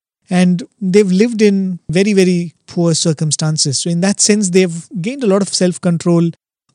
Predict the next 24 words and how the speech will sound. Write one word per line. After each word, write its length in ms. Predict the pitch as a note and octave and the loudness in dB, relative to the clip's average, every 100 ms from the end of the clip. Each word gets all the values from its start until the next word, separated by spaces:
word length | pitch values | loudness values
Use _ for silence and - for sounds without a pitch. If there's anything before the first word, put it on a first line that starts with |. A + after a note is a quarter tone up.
| - | -6
over 200 | D#3 D#3 | -2 0
their 140 | D#3 | 0
body 380 | C#3+ D3+ C#3 D#3 | -2 -4 -2 -2
and 100 | D3 D3+ | -2 -2
over 100 | D3+ | -2
their 140 | D3+ | -2
mind. 420 | C#3 D3+ D#3+ D#3+ | 0 0 0 0
They've 220 | D3+ C#3 D#3 | -2 -2 -2
lived 180 | E3+ | -2
in, 220 | D#3 D3 D3 _ _ - | -2 -4 -6 _ _ -10
in 160 | C#3 | -6
a 40 | C#3+ | -4
lot 220 | D3+ E3 | -4 -4
of 100 | C#3+ | -2
ceiling 320 | F3 E3+ E3 | 0 0 0
on 100 | D#3 | 0
desires, 460 | D3+ D3+ D#3 D3+ C#3 | 0 0 2 0 -2
if 100 | C#3+ | -6
you 60 | |
could 160 | C#3+ C3+ | -10 -8
put 160 | D3+ | -10
it 60 | - | -4
that 200 | D3+ C#3 | -4 -2
way. 220 | C#3+ E3 | 2 0